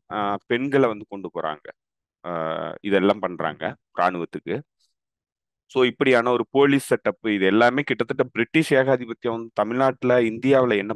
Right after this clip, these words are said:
பண்ணுச்சோ அதை தான் வந்து ஜப்பான் வந்து அங்க பண்ணுது கொரியன், அ, சொசைட்டிக்குள்ள. இப்போ இந்தியால பாத்தீங்கன்னா, இந்தியாவுடைய அந்த பிரிட்டிஷ் ராஜ்யத்துக்கு கீழே இருக்கும்போது இங்க இருந்த எலைட் செக்ஷன், அதாவது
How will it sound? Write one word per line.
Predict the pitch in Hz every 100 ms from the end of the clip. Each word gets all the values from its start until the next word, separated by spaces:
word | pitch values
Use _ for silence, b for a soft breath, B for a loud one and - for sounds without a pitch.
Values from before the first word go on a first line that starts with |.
| -
பண்ணுச்சோ | 95 87 - 143
அதை | 131 123
தான் | 147
வந்து | 135 131 160 _ _ _
ஜப்பான் | - 120 - 151
வந்து | 131 117 139
அங்க | 113 113 -
பண்ணுது | 92 90 -
கொரியன், | 95 95 87 85 -
அ, | 87
சொசைட்டிக்குள்ள. | 87 92 - 85 - - _ - - _ B B B B B B -
இப்போ | - 110 107 104
இந்தியால | 104 127 139 165 165 156 139
பாத்தீங்கன்னா, | 139 135 123 98
இந்தியாவுடைய | 95 107 120 127 123 123 123 123 123 127 -
அந்த | 107 104 107 110 107 _ _
பிரிட்டிஷ் | - 107 135 127 -
ராஜ்யத்துக்கு | 117 110 - 110 - 104 _
கீழே | 117 107
இருக்கும்போது | 98 - 98 90 82 85 110 -
இங்க | 123 143
இருந்த | 151 139 143
எலைட் | 127 123 127 -
செக்ஷன், | 117 - 90 _
அதாவது | 90 95 98